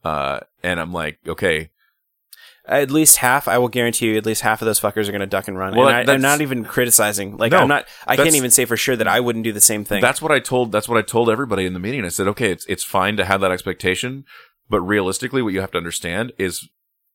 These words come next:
Speaker 1: for me and a lot of other people, like, the most important thing for us is that we go home and see our families at night."
Speaker 2: Yeah. And, like
Speaker 1: And if, if, and if I have to take a bullet for somebody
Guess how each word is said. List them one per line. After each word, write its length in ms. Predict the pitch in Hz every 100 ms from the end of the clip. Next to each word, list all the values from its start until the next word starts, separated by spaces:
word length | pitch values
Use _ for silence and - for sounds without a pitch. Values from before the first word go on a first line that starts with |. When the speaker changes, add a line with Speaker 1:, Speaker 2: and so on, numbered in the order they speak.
| -
Speaker 1:
for 180 | - 104
me 220 | 92 117
and 80 | 104
a 40 |
lot 160 | 95 104
of 80 | 107
other 120 | 104
people, 540 | 151 151 92 85 - -
like, 200 | 101 90
the 60 | 98
most 360 | 95 101 -
important 420 | 120 117 120 110 117
thing 160 | 120
for 160 | - 92
us 320 | 107 151 -
is 140 | 107 92
that 120 | 101
we 100 | 98
go 140 | 98 110
home 160 | 110
and 80 | 104
see 120 | -
our 80 | 90
families 360 | - 95 95 78
at 120 | 71
night." 240 | 73 69 - _ _
Speaker 2:
Yeah. 300 | 135 120 95 - - - - -
And, 320 | 151 - 135
like 80 | 139
Speaker 1:
And 60 | 113
if, 200 | - -
if, 180 | 113 113
and 120 | 117
if 100 | 110
I 120 | 113 123
have 160 | 135
to 80 | 117
take 180 | 139 113
a 40 |
bullet 340 | 90 98 123 -
for 80 |
somebody 500 | 139 151 151 151 156